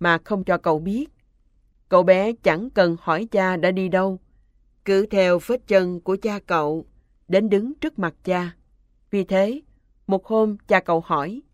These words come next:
"Khi cha ra đi mà không nói với con,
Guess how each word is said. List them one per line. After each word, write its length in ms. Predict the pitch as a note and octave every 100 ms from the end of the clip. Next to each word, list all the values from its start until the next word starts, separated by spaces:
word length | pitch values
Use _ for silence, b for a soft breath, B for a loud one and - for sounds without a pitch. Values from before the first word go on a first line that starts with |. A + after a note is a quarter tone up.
| _ _ _ _ _ _ _ _ _ _ _ _ _
"Khi 140 | - G#3+
cha 220 | G#3 G3+
ra 160 | G3
đi 400 | F#3+ G3 F#3+ F#3 -
mà 160 | F#3 F3+
không 220 | G#3 G3
nói 260 | F#3+ A3 C4
với 140 | B3+
con, 420 | - G3 G3 F#3